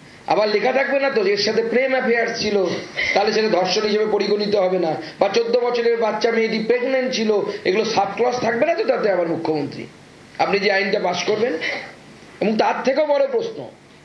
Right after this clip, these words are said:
আমি যে প্রথম কথাটি বললাম যে কে implement করছে, আইন তো আছে,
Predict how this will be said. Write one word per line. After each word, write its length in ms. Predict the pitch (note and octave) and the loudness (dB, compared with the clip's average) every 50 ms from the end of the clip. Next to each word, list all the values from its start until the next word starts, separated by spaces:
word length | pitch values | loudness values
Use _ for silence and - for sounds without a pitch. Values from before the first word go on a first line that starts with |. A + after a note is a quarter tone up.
| - - - - - - | -20 -20 -20 -10 -4 0
আমি 120 | D#3+ G3 A3 | 0 2 2
যে 80 | A#3 A3+ G#3+ | 2 0 0
প্রথম 220 | G#3 - A#3+ B3 B3 | 0 0 0 0 2
কথাটি 300 | A#3 G#3+ G3 G#3+ F#3+ G3+ F3+ | 0 0 0 0 -2 0 0
বললাম 380 | F3 E3+ D#3+ E3+ F#3+ A3+ B3+ F4+ - - - - - - - | 0 0 2 2 0 0 0 -2 -6 -10 -14 -18 -20 -12 -6
যে 100 | E3 G#3+ G#3+ F3+ | -4 -4 -4 -2
কে 180 | - A3+ C4 D4+ D#4+ D#4+ D#4+ | 0 0 2 2 2 2 2
implement 500 | D#4 C#4+ A#3+ C4+ C4 A#3+ A#3 A3 G3+ - | 0 0 0 0 0 2 2 0 0 0
করছে, 320 | - D3+ D3+ D3+ - - A#2+ - - - - - - - - - - - - - - - - - C#3+ E3 | -2 -2 -4 -4 -6 -8 -10 -10 -12 -16 -20 -20 -20 -20 -20 -20 -20 -20 -20 -20 -20 -20 -6 -2 0 2
আইন 160 | F#3+ A3+ A3+ G#3 | 2 0 0 0
তো 80 | - A3 G#3 | 0 0 0
আছে, 260 | G3+ G3+ - E3+ | 0 0 -2 -2